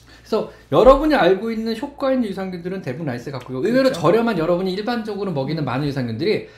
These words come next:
Speaker 1: 사실은 그렇게 효과가 있는 유산균들은
Speaker 2: 그렇죠.
Speaker 1: 아닙니다. 그냥
Speaker 2: 그렇죠.
Speaker 1: 뭐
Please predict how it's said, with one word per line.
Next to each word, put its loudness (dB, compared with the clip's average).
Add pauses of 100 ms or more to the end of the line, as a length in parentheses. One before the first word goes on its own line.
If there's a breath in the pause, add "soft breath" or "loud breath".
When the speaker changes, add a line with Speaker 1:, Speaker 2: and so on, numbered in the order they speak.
(160 loud breath)
Speaker 1:
사실은 -4
그렇게 -4 (140)
효과가 -2
있는 0
유산균들은 0
Speaker 2:
그렇죠. 0
Speaker 1:
아닙니다. 0
그냥 0
Speaker 2:
그렇죠. -6 (220 loud breath)
Speaker 1:
뭐 -2